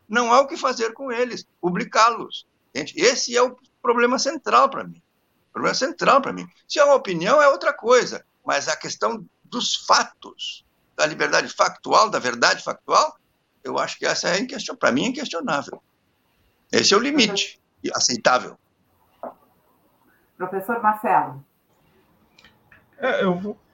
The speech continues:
Speaker 3: é, é isso aí. É, o limite, de fato, acho que a única coisa que não pode haver é censura prévia,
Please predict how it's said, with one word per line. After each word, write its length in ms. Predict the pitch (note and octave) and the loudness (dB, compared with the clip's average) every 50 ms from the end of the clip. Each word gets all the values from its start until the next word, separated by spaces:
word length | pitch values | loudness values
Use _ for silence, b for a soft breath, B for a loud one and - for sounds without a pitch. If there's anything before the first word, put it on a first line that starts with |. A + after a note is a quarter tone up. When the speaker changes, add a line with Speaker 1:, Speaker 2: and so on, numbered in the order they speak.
| _ _ | _ _
Speaker 3:
é, 260 | - - - - - - | -8 -6 -6 -6 -4 -2
é 140 | F#3+ F#3 F#3+ | 0 0 0
isso 220 | F#3+ - - - A#3 | 0 -2 0 2 4
aí. 300 | G#3+ G#3 G3+ F3+ C#3+ B2+ | 4 4 2 0 2 4
É, 500 | B2 B2 B2 B2 B2 B2 B2 B2 B2+ - - | 4 4 6 6 6 4 4 2 0 -2 -2
o 100 | C#3+ C#3+ | -2 -2
limite, 640 | C#3 D3 D#3+ D#3+ C#3+ C#3 D3 E3+ F3 - - - G3 | 0 0 0 0 0 0 -2 -2 -4 -4 -6 -6 -6
de 140 | E3 - - | -6 -8 -12
fato, 720 | - - C#3 C#3 D3 E3 D#3+ - - - F#3 F#3 - - - _ _ _ _ _ _ | -2 2 4 6 6 4 2 0 -4 -6 -6 -6 -6 -8 -14 _ _ _ _ _ _
acho 160 | - E3+ E3 - | -2 0 2 4
que 60 | A3 | 4
a 160 | G#3+ G#3+ - | 4 4 2
única 300 | G3+ G#3 A#3+ A#3 - G#3+ | 2 2 4 4 4 4
coisa 180 | A3 A#3 G#3+ G#3+ | 4 4 4 4
que 80 | G#3+ G#3+ | 2 2
não 120 | G3+ F#3+ | 2 4
pode 180 | G3+ G3+ F#3 G#3 | 4 4 4 4
haver 160 | F3+ E3+ F#3 | 4 4 0
é 40 | - | 0
censura 500 | - - G3+ F#3+ - - G#3 G#3 G3+ G3+ | 0 -2 -2 -2 -2 -2 0 2 2 0
prévia, 560 | - - C#3+ C#3 C3+ B2+ A#2 G2 G2 G#2+ | 2 4 4 6 6 6 4 2 0 -6